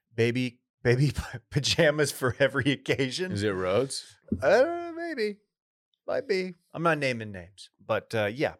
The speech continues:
Speaker 1: A lot of boxes out there. I'll have to break those down this week. Not a big deal.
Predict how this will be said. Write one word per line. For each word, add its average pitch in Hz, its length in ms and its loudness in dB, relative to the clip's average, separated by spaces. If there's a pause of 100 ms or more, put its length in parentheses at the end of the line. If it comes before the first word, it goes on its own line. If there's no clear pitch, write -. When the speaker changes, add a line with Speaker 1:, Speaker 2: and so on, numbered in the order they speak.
(380)
Speaker 1:
A - 580 -18
lot 160 120 8
of 127 80 0
boxes 110 380 0
out 95 200 -4
there. 85 160 -8
I'll 92 80 -4
have 92 100 -8
to 92 60 -12
break 92 280 -8
those 85 180 -14
down 71 240 -10
this - 180 -12
week. 71 260 -18
Not 123 160 -2
a 98 40 -10
big - 200 -16
deal. - 200 -18